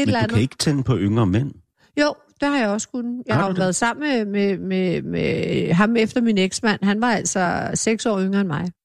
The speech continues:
Speaker 2: Okay.
Speaker 1: Ja, så det, og vi var sammen tre et halvt år,
Speaker 2: Men,
Speaker 1: og han
Speaker 2: men
Speaker 1: havde
Speaker 2: du
Speaker 1: ingen
Speaker 2: siger,
Speaker 1: penge.
Speaker 2: der er noget meget
Speaker 1: <laughs> Så
Speaker 2: tiltrækkende ved ældre mænd.
Speaker 1: Ja.
Speaker 2: Altså en ro.
Speaker 1: Ja, det tror jeg, det er mere deres erfarenhed og deres ro. Og
Speaker 2: Ja. Vil du
Speaker 1: Men det
Speaker 2: kunne
Speaker 1: kan
Speaker 2: blive
Speaker 1: yngre jo også være. Jeg synes, ham jeg tog, der var yngre,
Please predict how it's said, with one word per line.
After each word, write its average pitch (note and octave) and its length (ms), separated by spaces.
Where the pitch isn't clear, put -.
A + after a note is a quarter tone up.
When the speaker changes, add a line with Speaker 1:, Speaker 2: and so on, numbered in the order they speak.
Speaker 2:
Okay. F#2 300
Speaker 1:
Ja, G#3+ 220
så - 140
det, A3+ 260
og F#3+ 140
vi G#3+ 140
var C4 80
sammen F#3+ 280
tre F#3 200
et F3+ 60
halvt F3+ 200
år, D#3+ 180
Speaker 2:
Men, - 60
Speaker 1:
og E3 60
han F#3+ 120
Speaker 2:
men A#3 60
Speaker 1:
havde A#3 100
Speaker 2:
du - 20
Speaker 1:
ingen A2 80
Speaker 2:
siger, - 220
Speaker 1:
penge. D3 140
Speaker 2:
der B2 60
er G#2+ 80
noget A#2+ 220
meget G2 260
Speaker 1:
<laughs> - 0
Så - 80
Speaker 2:
tiltrækkende A2+ 680
ved G2 140
ældre F2+ 340
mænd. D#2+ 260
Speaker 1:
Ja. A#3 120
Speaker 2:
Altså F#2 220
en F#2+ 220
ro. G#2 300
Speaker 1:
Ja, B3 180
det D4 120
tror C#4 160
jeg, A#3 120
det C#4 80
er C4 40
mere C4+ 240
deres A3+ 200
erfarenhed A#3+ 600
og G#3+ 100
deres F#3+ 300
ro. B3 200
Og F#3+ 440
Speaker 2:
Ja. F2+ 180
Vil F#3+ 160
du F#3+ 40
Speaker 1:
Men G3+ 80
det A3+ 80
Speaker 2:
kunne G3+ 80
Speaker 1:
kan C4 120
Speaker 2:
blive G#3+ 200
Speaker 1:
yngre C#4 120
jo A3+ 240
også C4+ 180
være. A3 200
Jeg G#3 200
synes, G#3+ 200
ham A#3 200
jeg B3+ 120
tog, B3 260
der A3+ 60
var G3 180
yngre, A3 320